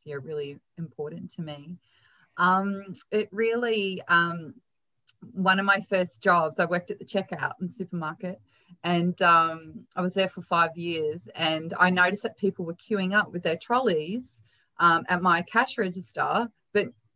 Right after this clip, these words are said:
other cash registers were free. And I, I said to them, "You know, you can go to somebody else. You don't need to wait, wait for me."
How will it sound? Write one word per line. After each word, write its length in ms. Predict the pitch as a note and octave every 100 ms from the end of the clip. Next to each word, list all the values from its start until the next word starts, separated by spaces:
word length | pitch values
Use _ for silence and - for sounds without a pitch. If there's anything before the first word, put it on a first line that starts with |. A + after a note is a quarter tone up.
| _
other 200 | G3+ G#3+
cash 320 | A3 - F#3+ -
registers 540 | F3 F3 - E3 D#3 -
were 100 | D#3+ -
free. 320 | D3 C3+ B2 - _ _ _ _ _ _
And 160 | - F3+
I, 120 | F3+ F#3+
I 60 | F#3
said 240 | - A#3+
to 60 | -
them, 160 | A3
"You 80 | B3
know, 80 | C4+
you 160 | C#4
can 220 | C#4 D#4 E4+
go 140 | E4
to 60 | D4
somebody 460 | - B3 A3+ G#3
else. 640 | A3 A3 D#3+ G3+ C4+ - - _ _ _
You 100 | A3+
don't 140 | A#3
need 200 | G#3+ A3+
to 100 | A3+
wait, 340 | G3 G#3+ G3+ F3+ -
wait 300 | G3+ F#3+ -
for 100 | G3
me." 640 | F#3 A#3+ G3 E3+ A3